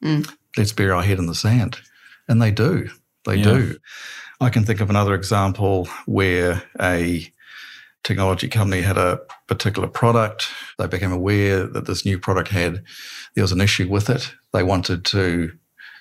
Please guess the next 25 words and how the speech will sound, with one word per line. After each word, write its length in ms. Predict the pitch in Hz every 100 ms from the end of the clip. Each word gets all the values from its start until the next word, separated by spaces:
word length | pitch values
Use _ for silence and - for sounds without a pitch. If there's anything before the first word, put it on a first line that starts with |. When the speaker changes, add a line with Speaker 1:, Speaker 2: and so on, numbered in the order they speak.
| _
Speaker 2:
go 180 | - 95
out 180 | 92 90
and 200 | 92 90
replace 720 | 90 85 - 101 95 - - -
the 80 | 92
product 400 | - 98 90 -
from 240 | - 98
their 180 | 90 85
customers, 680 | - - 113 - 139 170 165 - - - - - - - - -
do 120 | 101
so 180 | 98 98
on 80 | 90
a 60 | 87
sort 180 | 101
of 60 | 92
rolling 380 | 95 95 92 90
basis, 380 | 87 87 - 98
but 160 | 95
without 260 | 101 104 101
actually 240 | 95 -
informing 460 | 87 - 101 95 90
them 100 | 82
to 140 | 82 87
alarm 400 | 87 95 87 78
them, 280 | - -